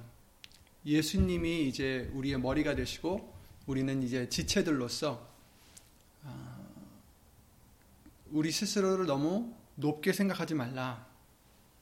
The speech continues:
아, 믿음의 분량대로 지혜롭게 생각하라. 마땅히 생각할 그 이상을, 아, 이상의 생각을 품지 말라. 이렇게 말씀해 주시는 것은 여기서는 사실 그 앞에다가, 음,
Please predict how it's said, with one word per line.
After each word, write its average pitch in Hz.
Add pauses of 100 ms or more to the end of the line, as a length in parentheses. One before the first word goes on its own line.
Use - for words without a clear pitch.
아, 123
믿음의 151
분량대로 156
지혜롭게 143
생각하라. 139 (300)
마땅히 196
생각할 196
그 135
이상을, 175 (360)
아, 135
이상의 175
생각을 175
품지 196
말라. 123
이렇게 135
말씀해 139
주시는 127
것은 120 (1500)
여기서는 151
사실 156 (300)
그 175
앞에다가, 147 (540)
음, 120